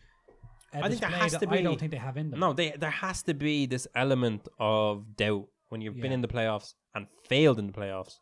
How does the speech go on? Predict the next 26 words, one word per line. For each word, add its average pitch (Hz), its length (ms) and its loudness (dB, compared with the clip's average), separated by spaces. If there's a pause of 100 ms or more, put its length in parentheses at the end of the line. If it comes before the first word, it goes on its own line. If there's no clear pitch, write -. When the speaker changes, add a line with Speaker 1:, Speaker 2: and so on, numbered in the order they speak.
Speaker 2:
four 110 200 0
years 98 260 -4
in 98 60 -8
a 98 60 -6
row, 104 280 -6
three 151 140 0
years 107 140 0
in 101 60 -18
a - 40 -18
row. - 80 -20 (1040)
Speaker 1:
The 131 60 -10
perennial 147 460 -2
nearly 147 300 -4
men. 113 280 -8 (1300)
Speaker 2:
The - 80 -6
classic 180 680 4 (460)
Serie 143 420 0
B 127 240 0
team. 156 340 -2 (120)
Speaker 1:
Yeah. 117 200 -10 (1400)
In 165 140 -4
England, 175 440 -4 (640)
it's 156 180 -10
Ipswich 147 420 -8
Town. 123 380 -8 (420)
Speaker 2:
Oof. - 380 -6